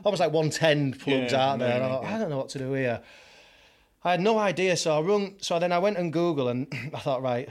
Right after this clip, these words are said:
Speaker 1: back to square one. I'm gonna have to try and find a local sander rather than try to get," a, and, and I rung up,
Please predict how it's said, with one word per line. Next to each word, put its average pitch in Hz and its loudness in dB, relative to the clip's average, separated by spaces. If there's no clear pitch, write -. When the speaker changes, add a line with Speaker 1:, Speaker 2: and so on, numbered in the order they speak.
Speaker 1:
back 151 -4
to 151 -6
square 131 0
one. 117 -4
I'm 139 -4
gonna 143 0
have - -6
to 143 -6
try 131 -2
and 127 -6
find 127 -2
a 131 -2
local 135 0
sander 113 -4
rather 135 -2
than 131 -4
try 127 -2
to 127 -2
get," 127 -6
a, 127 -8
and, 127 -4
and 135 -4
I 131 0
rung 196 4
up, 196 2